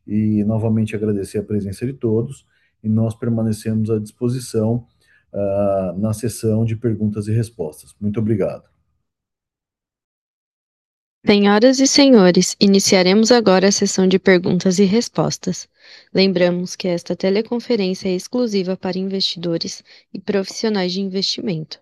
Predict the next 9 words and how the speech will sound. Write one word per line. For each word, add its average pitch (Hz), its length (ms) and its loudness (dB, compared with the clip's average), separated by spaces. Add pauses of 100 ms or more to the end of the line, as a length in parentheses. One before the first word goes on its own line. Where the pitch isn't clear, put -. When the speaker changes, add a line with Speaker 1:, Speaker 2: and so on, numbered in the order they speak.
(520)
Speaker 2:
Para 190 220 -2
fazer 240 340 -2
uma 185 160 -6
pergunta, 185 600 -6
digite-a 185 540 -6
juntamente 208 680 -6
com 185 180 -8
seu 185 220 -8
nome 175 400 -6